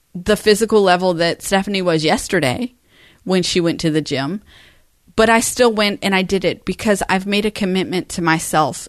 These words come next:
that that's what I'm going to do. And that it wasn't my tiredness and my, uh, you know, stomach hurting was not something that was so severe that it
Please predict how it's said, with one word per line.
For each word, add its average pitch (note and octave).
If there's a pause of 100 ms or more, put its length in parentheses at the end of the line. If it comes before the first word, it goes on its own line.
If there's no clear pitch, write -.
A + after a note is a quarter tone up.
that E3+
that's F3
what G3
I'm F#3
going D#3+
to D#3+
do. D3 (720)
And G3+
that G3
it G#3+
wasn't A3 (340)
my G#3
tiredness F#3+
and F3
my, F3+ (180)
uh, E3+ (960)
you F3+
know, E3+
stomach G3+
hurting F#3 (300)
was G3
not G#3+
something G3
that F3
was F#3
so G3
severe F#3
that F3
it E3+